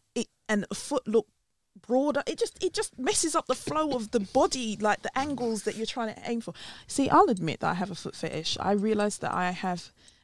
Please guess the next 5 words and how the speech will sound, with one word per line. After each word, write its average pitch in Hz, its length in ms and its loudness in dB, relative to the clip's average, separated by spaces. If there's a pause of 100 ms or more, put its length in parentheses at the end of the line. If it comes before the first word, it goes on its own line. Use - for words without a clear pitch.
a 185 60 -6
thing 185 260 0
for 180 140 -6
feet. - 600 -2 (1200)
Um, 175 640 2